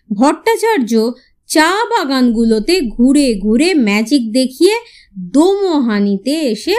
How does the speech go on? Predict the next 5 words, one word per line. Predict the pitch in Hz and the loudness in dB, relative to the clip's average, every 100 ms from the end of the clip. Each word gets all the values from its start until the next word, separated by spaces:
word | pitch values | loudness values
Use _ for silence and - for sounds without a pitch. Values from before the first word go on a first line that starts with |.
| 466 | -2
পৌঁছেছিলেন। | 254 190 180 190 180 202 185 175 190 _ _ _ _ _ _ - | -2 0 -4 -10 -14 -14 -12 -14 -16 _ _ _ _ _ _ -2
তিনি | 294 330 349 349 - _ _ | 2 2 2 0 -4 _ _
এলেবেলে | - 202 233 254 254 269 302 | -4 0 2 2 0 0 -2
খেলা | 320 285 294 311 | -2 0 0 0
দেখাতেন, | 320 311 349 302 294 277 | 0 0 -2 0 0 -2